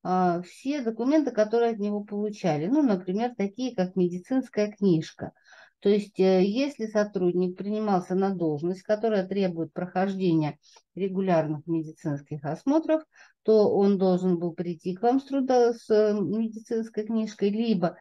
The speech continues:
организация должна была приобрести медицинскую книжку, в которой должны быть занесены,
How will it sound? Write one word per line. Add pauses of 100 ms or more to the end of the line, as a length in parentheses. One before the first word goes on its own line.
(280)
организация
должна
была
приобрести
медицинскую
книжку,
в
которой
должны
быть
занесены,